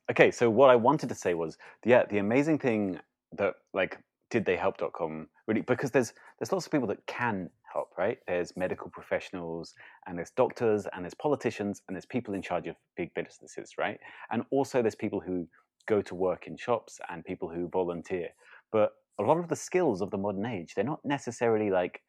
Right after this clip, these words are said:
super practical for these kind of things, like web designers and U X designers and programmers. Um, and so what Pooj has managed to do is he's managed to galvanize the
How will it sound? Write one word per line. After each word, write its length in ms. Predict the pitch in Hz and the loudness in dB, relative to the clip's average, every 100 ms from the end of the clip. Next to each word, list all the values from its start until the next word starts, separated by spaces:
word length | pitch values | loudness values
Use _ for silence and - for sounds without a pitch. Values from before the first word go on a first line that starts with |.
| _ _ - | _ _ -18
super 320 | - 123 104 | -6 -4 -4
practical 560 | - 123 - - - | -4 -4 -4 -6 -8
for 120 | - 67 | -8 -8
these 160 | 76 | -8
kind 240 | - 78 - | -8 -10 -10
of 60 | - | -16
things, 320 | - - - | -16 -16 -14
like 120 | - 67 - | -14 -8 -2
web 180 | 107 - | -2 -2
designers 560 | 90 87 82 - - | -4 -4 -4 -10 -16
and 100 | - | -10
U 100 | 80 92 | 0 0
X 120 | - | -2
designers 520 | 95 85 78 52 - | -8 -8 -8 -12 -18
and 80 | 139 | -16
programmers. 640 | - 110 98 87 - - _ - - - - | -4 -2 -2 -4 -8 -20 _ -20 -20 -20 -12
Um, 220 | 95 95 90 - - | -6 -6 -8 -14 -6
and 220 | 110 117 | -2 -2
so 100 | - 120 | -2 -2
what 180 | 143 - - | -2 -4 0
Pooj 240 | 190 170 - | 2 2 0
has 160 | 110 | -6
managed 300 | 113 107 104 | -2 -2 -2
to 80 | 98 | -4
do 380 | 90 170 107 76 | -2 0 0 -2
is 100 | 87 | -6
he's 160 | 95 92 | -6 -2
managed 280 | 123 113 - | -2 -4 -6
to 60 | |
galvanize 840 | 87 92 113 101 87 82 78 76 - _ _ _ | 0 2 2 0 -4 -6 -8 -12 -20 _ _ _
the 400 | - 95 90 87 | -4 -2 0 -4